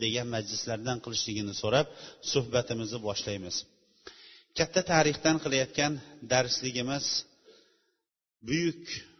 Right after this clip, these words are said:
g'azot, islom tarixidagi buyuk voqea Badr g'azotiga kelib to'xtagan edik. Badr g'azotining bo'lishligi sababi,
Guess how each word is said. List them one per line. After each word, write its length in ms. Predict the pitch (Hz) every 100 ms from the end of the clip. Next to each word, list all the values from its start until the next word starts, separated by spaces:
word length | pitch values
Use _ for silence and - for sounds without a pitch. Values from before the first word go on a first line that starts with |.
| -
g'azot, 480 | 107 123 139 139 - - - - _ _ _ _ _ _ -
islom 340 | - 147 165 143
tarixidagi 1040 | 139 139 139 139 139 131 131 123 127 143 139 113 - - _ _ _ _ -
buyuk 380 | 107 147 202 - 120
voqea 600 | 123 143 131 135 127 143 143 - - - _ _ _ _ _ _ _ _ -
Badr 400 | 104 139 139 151 127 -
g'azotiga 640 | 107 120 135 139 123 123 120
kelib 300 | - 113 107
to'xtagan 500 | - 107 - 101 95
edik. 260 | 87 80 - - _ _ _ -
Badr 300 | 139 175 196
g'azotining 760 | 165 156 156 156 151 160 170 160 - - -
bo'lishligi 560 | - 131 139 - 147 160
sababi, 520 | - 139 131 123 147